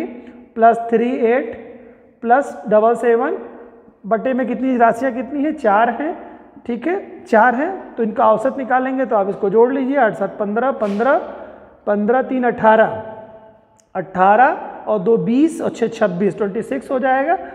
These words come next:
हाथ में दो लग जाएगा, अ, सात दो नौ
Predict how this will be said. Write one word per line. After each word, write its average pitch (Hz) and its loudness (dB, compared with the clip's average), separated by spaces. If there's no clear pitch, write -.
हाथ 190 2
में 214 -2
दो 226 4
लग 240 0
जाएगा, 226 2
अ, 208 0
सात 220 2
दो 220 2
नौ 240 2